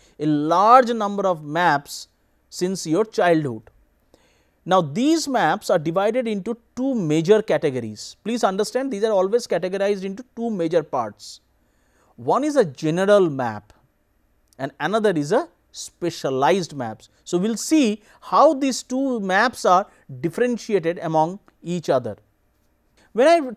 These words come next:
talk about general maps, physical maps,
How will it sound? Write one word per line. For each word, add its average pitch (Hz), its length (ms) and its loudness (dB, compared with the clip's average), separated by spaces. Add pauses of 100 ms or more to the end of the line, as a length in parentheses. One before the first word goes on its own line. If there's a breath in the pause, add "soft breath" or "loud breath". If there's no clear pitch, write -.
(160)
talk 240 180 4
about 240 320 4
general 247 460 2
maps, 160 540 -2 (680)
physical 240 560 2
maps, 120 520 -8